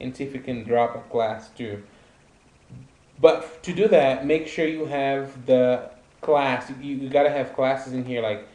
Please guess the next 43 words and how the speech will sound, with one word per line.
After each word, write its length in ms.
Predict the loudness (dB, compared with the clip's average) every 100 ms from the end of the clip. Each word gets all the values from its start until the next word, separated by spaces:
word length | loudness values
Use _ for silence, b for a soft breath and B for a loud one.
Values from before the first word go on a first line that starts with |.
| B B
in 80 | -6
the 80 | -4
view, 160 | 0 0
I 80 |
only 140 | 0 0
have 160 | 0
one 200 | 0 -2
class. 340 | 0 0 0 0
I'm 120 | -2
gonna 160 | -2 -2
make 140 | -4
sure 180 | -2 -2
I 80 | -2
add 200 | -2 -4
a 80 | -2
couple 260 | -4 -2
more 180 | -2 -4
classes 560 | -2 -4 -4 -8 -12 -14 B B B
so 120 | -4
we 80 | -4
can 140 | -2 -4
actually 400 | -6 -8 -14 -12
just 360 | -12 -12 -14 -8
add 340 | -6 -6 -8 -18 -20 -8
those 200 | -2 -2
classes. 540 | -2 -4 -4 -6 -8 -8 B B B 0
But 200 | 2 4
yeah, 140 | 2
you 60 | 2
may, 120 | 0
gotta 180 | 0 0
make 140 | 0
sure 140 | -2 -4
you 80 | -2
have 160 | -4
this 180 | -4 -6
working, 300 | -4 -4 -2
otherwise 400 | 0 2 0 0
it 60 | -4
won't 140 | -6
work 240 | -6 -8
for 80 | -10
you. 180 | -12 -12